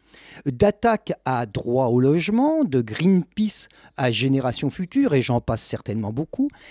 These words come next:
les associations ruent dans les brancards. Et les passagers qui ne veulent pas prendre l'avion autour de Notre-Dame-de-Landes, des Landes, pardon, semblent obtenir un soutien exponentiel.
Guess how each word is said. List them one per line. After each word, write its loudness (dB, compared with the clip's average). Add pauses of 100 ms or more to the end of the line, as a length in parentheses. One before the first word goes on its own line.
(120)
les 2
associations 0
ruent 2
dans 0
les 2
brancards. -6 (360)
Et 4
les 0
passagers 0 (160)
qui -16
ne -2
veulent -4
pas -4
prendre -8
l'avion 0
autour -6
de -8
Notre-Dame-de-Landes, -2 (260)
des -6
Landes, 0
pardon, -6 (200)
semblent -2 (100)
obtenir 0 (240)
un -2
soutien -6 (260)
exponentiel. -4